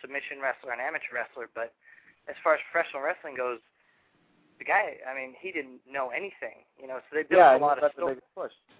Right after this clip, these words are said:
Speaker 1: Yeah, I mean, they, they pushed him, and he had no tools other than his amateur background whatsoever. And, uh, I think if they didn't build it around the story of him being an amateur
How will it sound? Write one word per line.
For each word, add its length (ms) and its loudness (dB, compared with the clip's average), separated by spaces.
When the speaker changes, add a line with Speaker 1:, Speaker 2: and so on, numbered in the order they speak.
Speaker 1:
Yeah, 320 4
I 40 0
mean, 140 -6
they, 200 4
they 120 2
pushed 420 -4
him, 320 -4
and 120 0
he 120 -10
had 240 0
no 240 -2
tools 320 -2
other 200 0
than 300 -4
his 140 -12
amateur 340 -6
background 440 -2
whatsoever. 800 -4
And, 260 -4
uh, 240 -2
I 80 4
think 200 -4
if 120 -6
they 120 4
didn't 340 -4
build 220 0
it 100 0
around 360 -2
the 180 -14
story 340 -2
of 120 -8
him 280 -12
being 200 -6
an 80 -6
amateur 360 -4